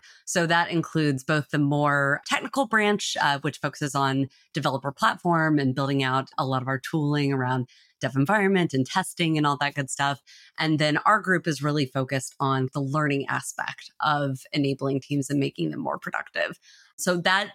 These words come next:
developer productivity group sits within our foundations org, which is,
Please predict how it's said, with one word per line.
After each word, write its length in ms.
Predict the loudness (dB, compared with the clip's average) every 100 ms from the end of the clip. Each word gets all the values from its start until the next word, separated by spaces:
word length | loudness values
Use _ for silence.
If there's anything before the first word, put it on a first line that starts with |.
| -6
developer 400 | -2 -2 -2 -6
productivity 540 | -6 -6 -8 -8 -6
group 280 | -2 -2 -4
sits 440 | -6 -4 -4 -6 -16 _ _
within 440 | 0 0 0 2 2
our 320 | 2 0 0
foundations 640 | 0 0 0 0 2 0
org, 420 | 2 2 4 2 -2
which 180 | -6 -6
is, 200 | -8